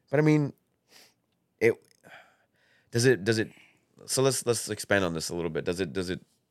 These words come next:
is it because of, like, what Rick says about the game that, that they, they strayed too far? Like, they, they're trying a new formula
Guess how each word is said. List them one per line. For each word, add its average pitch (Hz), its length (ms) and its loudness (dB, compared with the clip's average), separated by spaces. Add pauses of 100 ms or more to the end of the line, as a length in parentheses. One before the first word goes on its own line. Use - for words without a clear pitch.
(160)
is 95 100 -6
it 90 100 0
because 110 320 2
of, 98 80 -4
like, 92 160 0
what 78 180 -2
Rick 123 200 -2
says 127 540 -2 (440)
about 110 200 2
the 113 60 -14
game 113 280 0
that, 80 200 -4
that 80 160 -8
they, 80 220 -6
they 78 220 -6 (160)
strayed - 340 -2
too 107 120 -4
far? 95 560 0
Like, 92 140 -8
they, 92 80 -2
they're 87 240 -4
trying 95 280 0
a 87 40 -2
new 95 140 -2
formula 98 600 -2